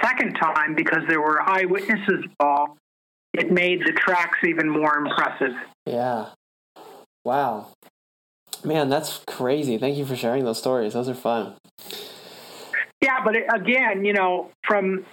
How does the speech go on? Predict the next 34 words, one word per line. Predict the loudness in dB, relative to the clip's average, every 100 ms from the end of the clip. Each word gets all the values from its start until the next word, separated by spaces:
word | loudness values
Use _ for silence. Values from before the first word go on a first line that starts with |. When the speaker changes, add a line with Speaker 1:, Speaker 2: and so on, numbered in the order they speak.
| -6 0
Speaker 1:
eighty | 2 2 2
to | 2
eighty-six, | 2 2 0 2 0 2
I | 0 0
saw | 2 2
tracks, | 2 0 0 0 -4 0
and | 2 2
after | 0 0 0
that, | 2 2 2
I've | 0 2
never | 0 0 0 0
seen | 2
anything | 2 2 0 0 0 -2 -6 -10 _ -2
that | 0 2 2
I | 2
would | 0
consider | 0 -2 0 2 2
a | 2
track. | 2 2 0 0 0
So | 2 0 -2 -6 -4 -6 -8 0
you | 2
get | 4 2 0
two | 0 0
times, | 2 2 2 0 2
and | 2
the | 4
rest | 2 2
of | 0
the | 0
time, | 2 2 2
you | 2
don't | 2 0 -2
see | 0
anything. | 2 0 -4 -6